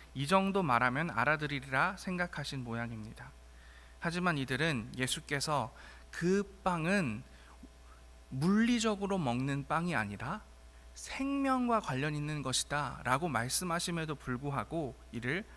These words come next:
알아듣지 못합니다. 이야기는 자꾸만 물리적인 빵으로 향합니다. 이들은 자신들에게 빵을 내려주었던 선지자 모세의 이야기를 꺼냅니다.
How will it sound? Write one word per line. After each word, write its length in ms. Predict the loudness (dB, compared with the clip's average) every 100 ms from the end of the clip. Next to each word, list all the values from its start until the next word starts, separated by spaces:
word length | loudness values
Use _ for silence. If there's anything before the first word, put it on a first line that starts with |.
| -18 -8
알아듣지 520 | -2 -2 -2 -6 -6
못합니다. 640 | -6 -8 -10 -10 -12 -14 -16 -20 -20 -20 -20 -20 -20 -20 -20 -20 -20 -20 -20 -20 -20 -20 -20 -18 -18 -18 -4
이야기는 440 | 2 4 4 2
자꾸만 560 | 2 0 0 2 4 2
물리적인 640 | 2 2 2 2 0 -2
빵으로 360 | 2 2 2 -2
향합니다. 680 | -2 -2 -2 -4 -6 -10 -8 -4
이들은 340 | 0 2 2
자신들에게 840 | 0 0 0 -2 0 -2 -2 -2 -4 -10 -20 2
빵을 360 | 4 6 4 2
내려주었던 840 | 2 2 2 0 0 0 0 0
선지자 540 | -2 -2 0 0 0
모세의 580 | 0 0 0 0 0 0
이야기를 520 | 0 -2 -2 -2 -2 -4 -16 -6
꺼냅니다. 580 | -2 0 -2 -6 -12